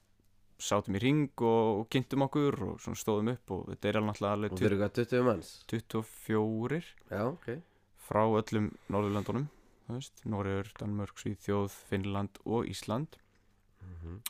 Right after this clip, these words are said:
Speaker 1: Vorum tvö frá Íslandi, það voru, eh, örugglega alveg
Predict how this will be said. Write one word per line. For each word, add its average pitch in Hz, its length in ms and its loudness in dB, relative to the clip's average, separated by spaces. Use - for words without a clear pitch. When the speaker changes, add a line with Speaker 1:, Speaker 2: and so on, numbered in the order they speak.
Speaker 1:
Vorum 98 240 -2
tvö 123 240 2
frá 101 160 -2
Íslandi, 117 600 -2
það 104 140 -6
voru, 98 400 -4
eh, - 400 -8
örugglega 143 240 -2
alveg 107 160 0